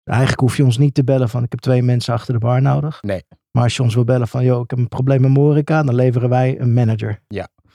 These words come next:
Speaker 2: dus het is eigenlijk de laag die daar boven hangt.
Speaker 1: Sturende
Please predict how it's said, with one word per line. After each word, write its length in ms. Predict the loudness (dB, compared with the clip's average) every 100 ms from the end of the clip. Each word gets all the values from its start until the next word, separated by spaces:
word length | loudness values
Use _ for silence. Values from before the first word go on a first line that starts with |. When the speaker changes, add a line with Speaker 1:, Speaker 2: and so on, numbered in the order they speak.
| -12
Speaker 2:
dus 100 | -10
het 80 | -8
is 80 |
eigenlijk 420 | -6 -4 -4 -4 -4
de 100 | -4
laag 420 | 0 -2 -2 -8
die 180 | -10 -6
daar 180 | -6 -6 -10 -4
boven 380 | -2 -2 -6
hangt. 360 | -14 -16 -20 _ _ _
Speaker 1:
Sturende 840 | -4 2 4 4 2 0 -2 -4